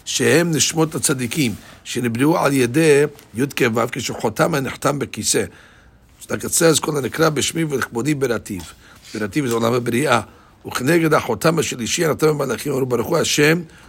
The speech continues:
כל צבאיו, משרתיו עושה לשונו, שם המלאכים, שם רוחניים למעלה.'" That's the real angels, they don't have יצר הרע. "ולכך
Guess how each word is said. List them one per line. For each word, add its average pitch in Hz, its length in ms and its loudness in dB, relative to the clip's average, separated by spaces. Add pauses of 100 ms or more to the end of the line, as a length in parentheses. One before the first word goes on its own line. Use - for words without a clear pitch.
(140)
כל 156 160 2
צבאיו, 127 540 4 (420)
משרתיו 165 460 0
עושה 151 220 0
לשונו, 123 360 -2
שם 151 220 0
המלאכים, 143 460 -2
שם 151 240 -2
רוחניים 139 600 2 (340)
למעלה.'" 123 440 2
That's 127 260 -6
the - 300 -8
real 180 180 8
angels, 104 360 -2
they 98 160 -12
don't 120 140 2
have 139 120 0
יצר 110 300 -2
הרע. 127 260 4 (540)
"ולכך 180 480 2